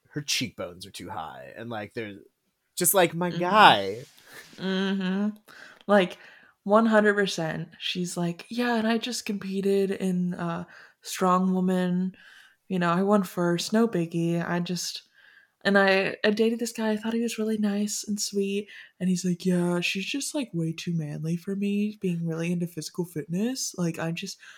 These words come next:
Speaker 2: I'm not into it. See, I'm a guy that, like, doesn't care about my," what is it? I'm trying to think of, I'm trying to think of most neckbeard thing I could say. Um,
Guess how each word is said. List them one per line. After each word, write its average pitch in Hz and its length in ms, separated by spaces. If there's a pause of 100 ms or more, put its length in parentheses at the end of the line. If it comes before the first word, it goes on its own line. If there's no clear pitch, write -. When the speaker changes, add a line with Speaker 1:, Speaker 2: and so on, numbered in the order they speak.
(120)
Speaker 2:
I'm 175 120
not 180 180
into 165 240
it. 156 120
See, 180 120
I'm 185 160
a 240 80
guy 180 320
that, - 120
like, 185 180
doesn't 156 360
care 151 300
about 156 320 (580)
my," 160 460 (1040)
what 160 140
is 151 80
it? 151 160
I'm 151 100
trying 151 160
to 147 60
think 151 160
of, 151 80
I'm 151 60 (280)
trying 185 200
to - 20
think 170 260
of - 140
most 170 260
neckbeard 160 400
thing 156 120
I 156 100
could 156 140
say. 151 220 (320)
Um, 165 460